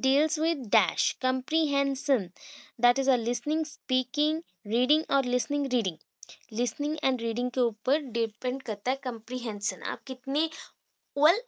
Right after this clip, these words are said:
organized होके कोई चीज़ को समझ रहे हो, कोई चीज़ को अंडरस्टैंड कर रहे हो, that is called listening and reading comprehension point है। Then English is the associate official language of India। That, this means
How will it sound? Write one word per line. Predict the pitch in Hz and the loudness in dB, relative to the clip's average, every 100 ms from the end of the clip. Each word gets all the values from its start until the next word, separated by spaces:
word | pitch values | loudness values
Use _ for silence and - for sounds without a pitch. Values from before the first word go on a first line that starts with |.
| 330 | 4
organized | 311 285 294 302 294 - | 4 0 0 0 0 -2
होके | 269 311 | -2 -2
कोई | 302 285 | -2 -4
चीज़ | 277 269 - | -4 -12 -8
को | 320 | -8
समझ | 311 269 240 247 226 214 | -6 -6 -2 0 0 -2
रहे | |
हो, | 185 - | -6 -6
कोई | - 247 | -4 -2
चीज़ | 247 254 - | -2 -8 -4
को | |
अंडरस्टैंड | 320 254 254 254 294 285 277 | -2 0 2 2 0 -2 -2
कर | 247 | -2
रहे | 220 | -2
हो, | 311 | -4
that | 240 220 269 | -2 -2 -4
is | 269 - | -8 -2
called | 285 262 | -2 -2
listening | 226 - 262 320 | -4 -4 -6 -4
and | 262 254 214 | -2 -2 2
reading | 220 247 302 - | 0 0 -8 -4
comprehension | 240 226 262 233 233 220 - 302 - | -4 -4 -8 -6 -6 -2 -2 -4 -6
point | 220 180 - | -8 -8 -10
है। | - _ _ - - - - 269 | -12 _ _ -20 -20 -20 0 4
Then | 285 302 - | 6 4 0
English | 302 311 370 359 349 | 2 2 2 2 0
is | 294 | 2
the | 349 - 262 | 0 0 -2
associate | 254 320 311 - 330 359 - | 0 0 0 0 0 0 0
official | - 262 311 - 339 320 | 2 2 2 0 0 2
language | 269 240 277 285 | 0 2 0 2
of | 311 - 277 | -2 -2 -2
India। | 269 247 180 _ _ - | 0 0 -2 _ _ -4
That, | 233 262 - _ _ 247 - 220 | 0 0 -4 _ _ -14 -10 0
this | 311 - | 0 2
means | 269 294 359 - | 0 0 -2 -6